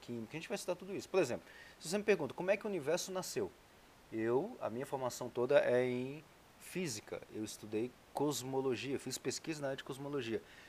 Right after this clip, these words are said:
principalmente numa área chamada de cosmologia quântica, que é a área da cosmologia que vai tratar do nascimento do universo. Então, se você me pergunta como que o universo nasceu, eu vou te fazer uma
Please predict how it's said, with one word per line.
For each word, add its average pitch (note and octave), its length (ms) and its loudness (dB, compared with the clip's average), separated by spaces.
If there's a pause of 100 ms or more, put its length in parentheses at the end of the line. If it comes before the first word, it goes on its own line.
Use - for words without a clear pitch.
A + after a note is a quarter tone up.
(180)
principalmente E3+ 600 0
numa D#3+ 140 2
área C#3 260 4
chamada C3 480 -2
de B2 140 -6 (160)
cosmologia C3 880 0
quântica, - 560 -4 (480)
que F3 180 0
é D#3 220 8
a B2+ 100 6
área C#3+ 440 8
da B2+ 120 2
cosmologia G#2+ 640 -2
que C3+ 140 -6
vai B2+ 140 -2
tratar C3 400 0
do C3+ 240 2
nascimento D3 1300 -4
do C#3 160 -2
universo. C#3+ 640 -4 (420)
Então, G#3+ 220 -2
se - 120 -2
você F3 220 2
me A3+ 100 -2
pergunta C#3 440 0
como C#4+ 340 -4
que - 100 -6
o C3 40 0
universo G2+ 480 2
nasceu, D#3 420 2 (340)
eu F3 120 -2
vou C#3+ 160 2
te - 80 -2
fazer D3 260 0
uma D#3 240 0